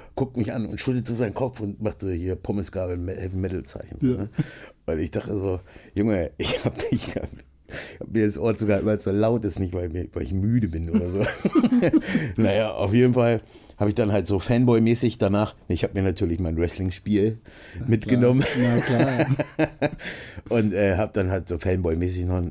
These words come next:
Speaker 1: irgendwie eine Dreiviertelstunde hinten am Logo gewartet, so, ne?
Speaker 2: Krass.
Speaker 1: Und weil ja, was Wrestling angeht, bin ich halt mega Fanboy, so.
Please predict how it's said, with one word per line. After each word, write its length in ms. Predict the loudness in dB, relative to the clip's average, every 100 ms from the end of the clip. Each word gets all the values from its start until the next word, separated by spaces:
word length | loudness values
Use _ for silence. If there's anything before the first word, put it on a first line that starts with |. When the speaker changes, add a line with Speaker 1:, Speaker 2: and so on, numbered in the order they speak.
| -6
Speaker 1:
irgendwie 340 | -4 -4 -2 -2
eine 240 | -2 -4
Dreiviertelstunde 800 | -4 -6 -4 -6 -8 -6 -4 -2
hinten 260 | -2 -4 -6
am 140 | -4
Logo 320 | -4 -4 -4 -6
gewartet, 420 | -6 -8 -10 -14
so, 120 | -16 -16 -12
ne? 140 | -12 -14 -20 _ -20
Speaker 2:
Krass. 380 | -8 -6 -6 -10 -10
Speaker 1:
Und 220 | -8 -8 -6
weil 140 | -4
ja, 240 | -2 -2 -2
was 220 | -4 -4
Wrestling 340 | -4 -4 -4
angeht, 220 | -2 -4 -4
bin 100 | -8
ich 100 | -10
halt 100 | -8
mega 240 | -8 -8
Fanboy, 420 | -8 -8 -8 -10
so. 100 | -12